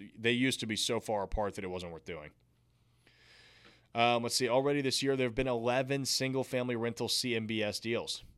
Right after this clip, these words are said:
accounting for more than six point seven billion dollars that have either closed or are near closing. That's crazy.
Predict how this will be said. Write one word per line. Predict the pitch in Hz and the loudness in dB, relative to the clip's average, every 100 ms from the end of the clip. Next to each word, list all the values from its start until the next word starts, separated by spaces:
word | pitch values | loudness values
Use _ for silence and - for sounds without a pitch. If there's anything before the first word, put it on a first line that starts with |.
| - | -12
accounting | 113 123 120 | -6 -4 -4
for | 117 | -4
more | 117 113 | -2 -2
than | |
six | 104 127 - | -2 -4 -2
point | 127 | -4
seven | - 117 107 | -2 -2 -4
billion | 95 101 101 | -4 -4 -4
dollars | 98 107 107 104 | -4 -4 -4 -6
that | 101 | -6
have | 107 | -6
either | 107 92 | -6 -8
closed | - 143 160 170 | -6 -2 -2 -2
or | 131 131 | -4 -2
are | 110 | -2
near | 107 110 120 | -2 -2 -4
closing. | 120 113 120 101 - _ _ _ _ _ _ _ _ _ _ _ _ - | -6 -6 -6 -8 -14 _ _ _ _ _ _ _ _ _ _ _ _ -20
That's | - | -18
crazy. | - 80 98 - | -14 -12 -12 -16